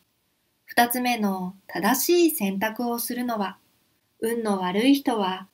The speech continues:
直感的に嫌な予感がしても、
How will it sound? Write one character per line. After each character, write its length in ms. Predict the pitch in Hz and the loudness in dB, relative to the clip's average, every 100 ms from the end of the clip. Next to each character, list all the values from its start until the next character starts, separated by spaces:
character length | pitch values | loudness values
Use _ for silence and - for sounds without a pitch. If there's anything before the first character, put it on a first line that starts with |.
| _ 180 | _ -4
直 100 | 170 | -4
感 300 | - 285 311 | 2 4 6
的 300 | 320 311 311 | 4 4 6
に 400 | 311 311 - 185 | 6 6 2 -2
嫌 200 | 196 302 | 2 4
な 100 | 349 | 4
予 160 | 247 | 2
感 300 | 196 185 196 | -2 -4 -2
が 120 | 196 202 | 0 0
し 100 | - | 0
て 120 | 214 | -2
も、 220 | 202 | -2